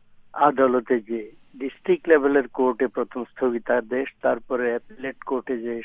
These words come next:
সেটা আব-, আবারও সেই স্থগিতাদেশ বহাল থাকলো। চূড়ান্তভাবে সেটা সুপ্রিম কোর্টে গেলে কি হবে, সেটা অন্য কথা, কিন্তু এই যে প্রেসিডেন্টের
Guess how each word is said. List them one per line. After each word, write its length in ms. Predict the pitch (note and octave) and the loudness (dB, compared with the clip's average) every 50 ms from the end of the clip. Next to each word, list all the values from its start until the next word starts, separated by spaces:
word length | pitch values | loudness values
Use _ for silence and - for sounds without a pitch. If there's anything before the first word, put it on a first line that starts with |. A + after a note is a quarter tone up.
| - | -8
সেটা 420 | - C3 - - B2 A#2 A#2 A2+ - - _ _ _ | -10 -10 -8 -6 -6 -6 -6 -6 -10 -14 _ _ _
আব-, 240 | - C#3+ C#3 B2+ D3 | -8 -8 -8 -6 -6
আবারও 420 | C#3 C3+ B2 A#2+ B2+ B2 B2 B2 A#2+ - - C#3 B2+ - | -8 -6 -6 -4 -4 -4 -4 -6 -6 -8 -8 -8 -6 -4
সেই 180 | - B2+ B2 A#2+ | -2 -2 -4 -4
স্থগিতাদেশ 680 | - - - B2+ A#2+ A#2+ A2+ B2+ B2 A2+ - C3+ A#2+ A#2 A#2+ | -6 -8 -8 -8 -8 -6 -4 -4 -4 -4 -6 -8 -10 -10 -8
বহাল 240 | B2 B2 C3 B2 A#2 | -4 -2 -2 -2 -2
থাকলো। 420 | - A#2 G#2+ - - A2+ - - _ _ _ - - - - - - - - - - - - - - - - - - - - - - - - | -6 -12 -14 -14 -16 -20 -20 -20 _ _ _ -20 -20 -20 -20 -20 -20 -20 -20 -20 -20 -20 -20 -18 -12 -10 -10 -10 -12 -14 -20 -20 -20 -8 -4
চূড়ান্তভাবে 840 | C#3 C3+ C3+ C#3 D3+ E3 E3+ - G3 F#3+ F3 F3+ F#3+ F3+ F3 F#3 F3 | -2 -2 0 0 0 -2 0 0 0 2 4 4 4 4 4 0 -2
সেটা 280 | D#3 E3 D#3 D3+ D#3+ D3 - | -2 -4 -4 -2 -4 -4 -4
সুপ্রিম 340 | - C#3+ - - D3 D3 D3 | -6 -10 -6 -4 -4 -4 -4
কোর্টে 340 | C3+ - D3 C#3 C#3 D3+ C#3+ | -2 -2 -2 -2 -2 -4 -4
গেলে 220 | C#3+ C#3 C#3 C3+ | -4 -4 -4 -6
কি 160 | B2+ - C#3 | -8 -6 -6
হবে, 260 | C3 C#3 C3+ A#2+ C3 B2+ - | -4 -4 -4 -4 -6 -6 -6
সেটা 220 | - C3 - C3+ C3 | -8 -4 -2 0 0
অন্য 240 | B2 B2 A#2 A#2 | 0 -2 -4 -8
কথা, 280 | A2 - A#2 - - A2 | -8 -10 -12 -12 -14 -16
কিন্তু 300 | - - C3+ C3 B2 D3+ | -14 -14 -14 -12 -8 -8
এই 240 | D3 C#3+ D3+ D3+ D3 | -6 -6 -6 -8 -8
যে 100 | D#3+ D#3+ | -8 -10
প্রেসিডেন্টের 840 | - - C#3+ C#3 - - - D3 C#3 D3+ D3+ D3 C#3 _ - D3+ | -8 -8 -8 -10 -8 -8 -10 -8 -6 -6 -6 -8 -10 _ -12 -12